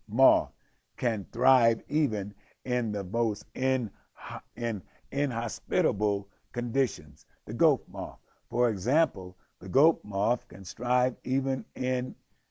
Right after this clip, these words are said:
in an unhospitable condition, such as high up in the Tibu-, Tibet mountain,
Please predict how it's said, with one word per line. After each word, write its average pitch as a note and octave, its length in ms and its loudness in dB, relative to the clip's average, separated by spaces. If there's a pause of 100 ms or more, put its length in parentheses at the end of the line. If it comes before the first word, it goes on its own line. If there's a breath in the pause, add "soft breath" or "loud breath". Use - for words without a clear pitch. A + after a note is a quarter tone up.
(120)
in C3 340 -2 (120)
an A2+ 220 -6 (140)
unhospitable C#3 1600 -2
condition, A2 500 -6
such B2 320 -2
as G#2 100 -8
high C#3 440 2
up C#3+ 280 8 (340 soft breath)
in A#2 140 -4
the G#2+ 120 -4 (200)
Tibu-, B2+ 480 2 (360)
Tibet B2+ 440 2 (140)
mountain, B2 640 -2